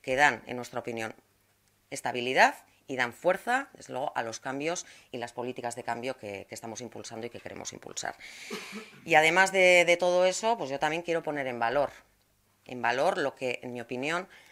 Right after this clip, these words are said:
la ciudadanía y, sobre todo, a nivel también, eh, municipal, valora de nuestros cargos municipales y del trabajo que hace H Bildu en los pueblos. Y digo que estamos orgullosas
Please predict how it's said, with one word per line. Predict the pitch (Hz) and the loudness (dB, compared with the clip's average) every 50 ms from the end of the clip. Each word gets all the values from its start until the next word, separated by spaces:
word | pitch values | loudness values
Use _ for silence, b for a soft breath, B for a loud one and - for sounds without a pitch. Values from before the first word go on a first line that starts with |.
| B B B | B B B
la | B - 120 | B -6 -6
ciudadanía | - - 131 127 123 123 123 127 139 151 156 160 165 180 196 - | -6 -4 -2 0 0 0 0 0 -2 0 0 0 0 0 -2 -6
y, | - - | -10 -14
sobre | - 135 127 123 127 | -14 -14 -12 -12 -10
todo, | - 131 127 139 | -8 -4 -2 -2
a | 139 | -2
nivel | 135 131 131 131 131 | 0 -2 -4 -4 -4
también, | 131 135 139 135 131 131 131 | -4 -6 -4 -6 -6 -6 -6
eh, | 131 131 127 | -6 -6 -6
municipal, | 127 127 127 131 131 - - 135 - 147 151 160 - - | -6 -6 -6 -8 -8 -8 -8 -2 2 2 2 2 0 -2
valora | 131 127 120 120 139 156 165 160 160 165 - B B B B B B B B B B B B | 0 2 2 2 2 2 2 4 2 2 0 B B B B B B B B B B B B
de | - 139 135 127 | -10 -6 -4 -4
nuestros | 123 123 120 - - 135 127 120 | -4 -4 -6 -6 -6 -6 -8 -4
cargos | - 147 143 139 147 143 | -4 -2 -2 -2 -2 -4
municipales | 151 147 143 139 135 - 156 - 139 139 147 165 160 165 | -4 -6 -6 -6 -8 -8 -4 -2 0 0 0 -2 -2 -4
y | |
del | 143 127 117 | -6 -8 -6
trabajo | - 123 123 127 151 | -4 -4 -4 -4 -4
que | - - | -8 -10
hace | 123 - - 123 117 | -12 -10 -8 -8 -8
H | 117 117 - - 117 | -8 -10 -10 -10 -10
Bildu | 113 113 113 | -10 -8 -8
en | 110 | -10
los | 110 107 - - | -10 -12 -10 -4
pueblos. | - 175 180 135 - - - - - - _ _ | -2 -2 -2 -2 -4 -8 -10 -14 -14 -16 _ _
Y | - - - 110 110 107 110 107 104 101 | -20 -18 -16 -16 -14 -14 -14 -12 -12 -12
digo | 101 117 120 123 139 | -8 -6 -6 -4 -4
que | 139 | -6
estamos | 135 - 139 135 139 139 143 | -6 -8 -8 -8 -8 -8 -8
orgullosas | 143 135 135 139 139 143 147 151 - 175 185 - | -8 -6 -4 -4 -4 -4 -4 -2 -2 -2 -2 -4